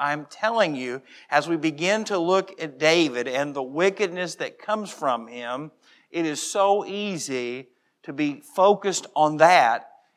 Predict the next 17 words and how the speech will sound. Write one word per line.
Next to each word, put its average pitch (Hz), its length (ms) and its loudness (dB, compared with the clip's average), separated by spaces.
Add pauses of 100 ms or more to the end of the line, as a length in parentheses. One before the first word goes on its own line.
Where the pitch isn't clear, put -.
and 147 180 -6
not 175 360 4
that 131 240 -6
God 131 640 4 (100)
can 143 560 0
forgive. 139 640 2 (400)
We 156 100 4
looked 160 280 6
last 165 340 8
week 170 200 0
at - 140 -6
First 160 260 6
John 165 300 6
chapter 165 480 2
one, 160 480 2
verse 147 260 0
nine. 156 440 4